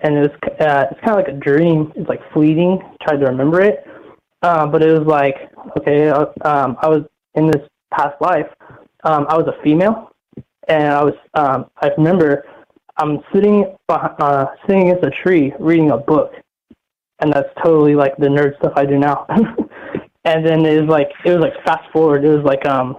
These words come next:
like how you were talking about, like, um, like, you know, life flashed before your eyes. And so, uh, it was just really, it was, like, fast. And then, like, I, I don't remember how I died, but I remember that, like,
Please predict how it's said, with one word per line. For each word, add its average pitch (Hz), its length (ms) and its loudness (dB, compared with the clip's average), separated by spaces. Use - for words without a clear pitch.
like 147 180 -2
how 160 100 0
you 156 80 4
were 156 60 2
talking 151 300 -4
about, 147 200 0
like, 143 240 -2
um, 135 320 -6
like, 139 160 -2
you 156 100 2
know, 139 100 2
life 147 280 0
flashed 151 260 -4
before 165 200 0
your 143 120 4
eyes. 151 300 0
And 160 200 2
so, 175 100 2
uh, 147 600 2
it 165 100 2
was 143 240 0
just - 140 -12
really, 160 280 2
it 151 140 0
was, 143 100 2
like, - 120 -4
fast. 156 260 0
And 156 120 2
then, 143 140 2
like, 131 220 -2
I, 147 180 2
I 156 80 0
don't 165 160 0
remember 170 240 0
how 151 120 0
I 156 100 0
died, 151 320 0
but 147 100 0
I 135 40 2
remember 151 260 4
that, 139 160 0
like, 139 140 -2